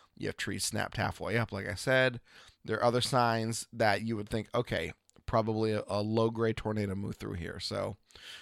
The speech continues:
there's a great photo. I'll try and put it on our Twitter page. I'll have to go find it, of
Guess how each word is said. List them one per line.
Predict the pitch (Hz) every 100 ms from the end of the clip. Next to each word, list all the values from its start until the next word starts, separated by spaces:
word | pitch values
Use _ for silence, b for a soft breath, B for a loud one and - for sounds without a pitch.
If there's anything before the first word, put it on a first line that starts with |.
| B -
there's | 120
a | 107
great | 127 123
photo. | - 127 120 120 117 -
I'll | 113 113
try | - 110
and | 104
put | 127
it | 104
on | 104
our | 101
Twitter | 95 - 120
page. | 117 143 117 - - - _ _ _ _ _ -
I'll | -
have | 117
to |
go | 107
find | 101 104 110
it, | -
of | 113 104